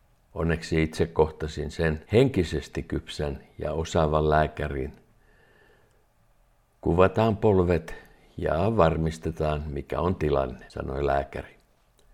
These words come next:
Lääkärin mukaan harvalla kolmekymppisellä on noin siistiä polvia kuin minulla. Lopetin turhaan varomasta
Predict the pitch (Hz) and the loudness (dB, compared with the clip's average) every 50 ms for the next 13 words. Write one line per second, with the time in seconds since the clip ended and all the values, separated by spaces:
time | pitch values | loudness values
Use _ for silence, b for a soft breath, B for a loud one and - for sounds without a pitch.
0 | b b b b b b b b b b b b b b b _ - 78 80 80 | b b b b b b b b b b b b b b b _ 2 4 6 4
1 | 78 - 82 85 82 80 80 80 80 80 80 - 82 82 82 85 95 117 117 110 | 4 2 0 2 2 2 2 2 2 0 0 0 0 0 0 0 2 2 4 4
2 | 104 90 80 73 73 69 67 - - 80 82 76 73 69 - - 67 67 67 - | 4 4 4 4 2 2 0 0 0 2 2 2 2 0 -4 -4 -6 -8 -8 -8
3 | - - - - 73 71 69 65 65 67 69 69 71 80 98 104 95 85 80 - | -12 -12 -8 -6 -4 -2 -2 -2 -4 -4 -4 -4 -2 0 2 2 4 2 2 0
4 | - 82 80 73 - - - - 80 76 - - - - 76 76 73 69 - - | -2 -2 -2 -2 -4 -6 -8 -4 -4 -4 -4 -4 -4 -2 0 0 0 -2 -2 -4
5 | - - - - - - 67 67 67 65 - - - - 80 78 76 76 - 67 | -4 -6 -6 -8 -8 -6 -4 -4 -6 -8 -10 -14 -16 -10 -8 -8 -6 -6 -8 -10
6 | 67 - - - _ _ _ _ _ _ _ _ _ _ _ - 85 85 82 82 | -10 -12 -16 -20 _ _ _ _ _ _ _ _ _ _ _ 2 2 2 4 4
7 | 90 85 - - 135 135 - - 101 101 92 92 90 90 87 82 82 80 80 80 | 2 2 4 4 4 4 8 10 10 10 10 8 6 4 4 4 2 0 -2 -6
8 | 85 87 87 90 92 90 85 80 82 82 80 - - - - 76 | -6 -2 0 2 4 6 6 6 4 2 0 -4 -6 -6 -6 -6